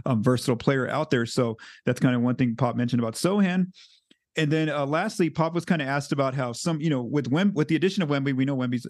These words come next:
Wemby's gonna start. So that could mean that somebody from last year's team who was a starter is gonna end up having to go to the bench. We don't know who that player is, that fifth player. But, um, you know, if we just look at the lineup right now, we would assume, um, Wemby's the starter at the four,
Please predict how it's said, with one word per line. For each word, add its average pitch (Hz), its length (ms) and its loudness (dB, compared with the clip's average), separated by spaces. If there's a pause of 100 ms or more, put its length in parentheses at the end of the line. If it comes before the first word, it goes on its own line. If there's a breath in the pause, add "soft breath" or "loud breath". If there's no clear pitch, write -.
Wemby's 123 360 0
gonna 120 120 0
start. 202 440 -2 (340 loud breath)
So - 140 0
that 147 260 0
could 233 220 2
mean 190 180 2
that 135 140 -2
somebody 185 400 2
from 156 180 -2
last 139 300 0
year's 143 160 0
team 139 180 2
who 131 80 -2
was 120 140 0
a 117 40 -2
starter 156 520 -2 (260 loud breath)
is 131 140 -2
gonna 139 140 2
end 160 120 0
up 135 80 -2
having 143 220 0
to 135 40 0
go 135 40 0
to 123 80 -2
the 110 40 -4
bench. 135 240 -2
We 139 60 0
don't 135 80 2
know 139 80 2
who 135 80 2
that 123 160 -4
player 131 300 -2
is, 170 220 -2
that 120 120 -4
fifth - 240 -6
player. 160 380 0 (320 loud breath)
But, 127 200 0
um, 120 220 -2
you 127 80 2
know, 135 80 2
if 120 80 -4
we 143 80 2
just 127 140 -2
look 139 100 2
at 127 60 0
the 120 80 -2
lineup 143 260 0
right 131 100 0
now, 120 100 0
we 123 100 0
would 127 100 -2
assume, 147 420 0
um, 113 340 -2 (300)
Wemby's 127 360 2
the 113 60 -2
starter 120 320 0
at 113 80 -6
the 117 40 -6
four, 117 440 -4